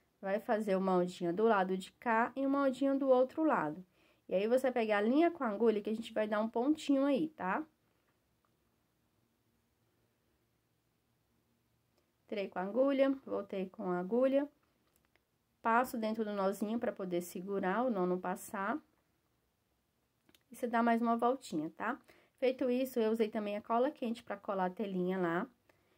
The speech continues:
Eu colo assim, bem o acabamento das peninhas, ó. E aí, eu vou utilizar os pomponzinhos pra ficar um acabamento bem legal,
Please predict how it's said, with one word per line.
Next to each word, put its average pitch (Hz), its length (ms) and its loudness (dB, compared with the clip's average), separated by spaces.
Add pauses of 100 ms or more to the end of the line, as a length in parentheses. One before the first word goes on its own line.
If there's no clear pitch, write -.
(100)
Eu 202 100 -6
colo 220 200 0
assim, 220 220 -2
bem 269 340 4
o - 20 4
acabamento 214 560 -2
das 196 220 -4
peninhas, 196 580 -4
ó. 156 160 -4 (3000)
E 208 60 -8
aí, 196 100 -2
eu 202 80 -4
vou 214 100 0
utilizar 220 440 -2
os 202 120 0
pomponzinhos 233 640 0
pra 233 140 0
ficar 233 240 -4
um 220 60 -4
acabamento 214 580 0
bem 208 240 2
legal, 220 580 2